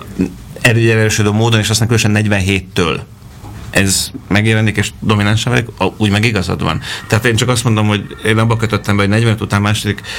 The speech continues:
ö, világháború végénél közvetlenül ez re-, azonnal előjön a magyar társadalomnak akkor is a meghatározó szereté-,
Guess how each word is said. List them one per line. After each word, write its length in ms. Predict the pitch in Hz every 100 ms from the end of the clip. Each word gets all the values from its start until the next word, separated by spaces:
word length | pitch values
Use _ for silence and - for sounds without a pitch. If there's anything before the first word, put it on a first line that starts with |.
| - - -
ö, 340 | 104 101 98 98
világháború 640 | 104 104 110 101 101 98
végénél 540 | 101 110 113 113 110
közvetlenül 560 | 110 104 104 110 113 107 -
ez 280 | 104 - - - - - -
re-, 240 | 104 120 - -
azonnal 480 | - 139 123 98 95
előjön 380 | 95 95 92 90
a 40 |
magyar 340 | 95 95 95 92
társadalomnak 520 | 92 92 - 95 95
akkor 200 | 95 95
is 100 | 90
a 40 |
meghatározó 480 | 95 92 101 92 92
szereté-, 480 | 90 98 92 -